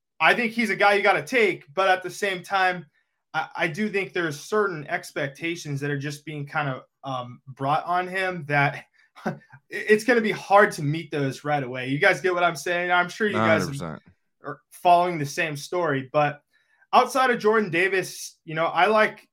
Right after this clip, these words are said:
Speaker 1: i-, if, if they're gonna go edge, I like, uh, David Ojabo. I think his upside and just how toolsy he is, but still not refined, is something that just really jumps out to me.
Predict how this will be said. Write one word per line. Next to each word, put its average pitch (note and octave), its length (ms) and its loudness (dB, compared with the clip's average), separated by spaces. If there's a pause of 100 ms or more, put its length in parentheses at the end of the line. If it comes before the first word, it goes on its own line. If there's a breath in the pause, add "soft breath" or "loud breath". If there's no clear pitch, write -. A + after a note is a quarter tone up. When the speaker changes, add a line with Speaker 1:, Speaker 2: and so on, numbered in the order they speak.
Speaker 1:
i-, F3 160 -4
if, E3 320 -10
if D3 160 -14
they're F3+ 120 -6
gonna G#3 180 -2
go G3+ 180 -2
edge, F3 420 -2
I D#3 180 -6
like, E3 440 0
uh, C#3+ 220 0
David D#3 320 -4
Ojabo. C3+ 500 -4
I C3+ 160 -2
think D3+ 220 -6
his D3 320 -6 (100)
upside D3 600 -2
and C#3 400 -8
just D3 320 -14 (400)
how E3+ 200 -4
toolsy E3+ 520 -4
he D3+ 220 -10
is, E3 420 -2
but D3 200 -4
still - 380 -6
not F3 280 0
refined, C#3+ 720 -2
is C#3+ 280 -2
something D#3 320 -6
that C#3 160 0
just C#3+ 180 -8
really D3 220 -4
jumps C#3 380 -6
out C#3+ 200 2
to C#3 100 -10
me. C#3 400 -4